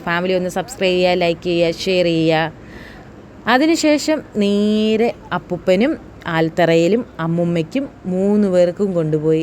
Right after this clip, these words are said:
എല്ലാം കൊടുത്തതിന് ശേഷമാണ് നേരെ നമ്മൾ സപ്താഹ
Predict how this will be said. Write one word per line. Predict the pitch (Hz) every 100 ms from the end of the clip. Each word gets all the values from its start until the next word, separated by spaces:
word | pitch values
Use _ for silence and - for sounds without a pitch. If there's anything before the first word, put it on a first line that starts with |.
| 151
എല്ലാം | 151 151 156 156 151
കൊടുത്തതിന് | 143 143 - 170 160 165 -
ശേഷമാണ് | 147 147 - 151 143 151 156
നേരെ | 147 147 156 147
നമ്മൾ | 143 151
സപ്താഹ | 156 - 147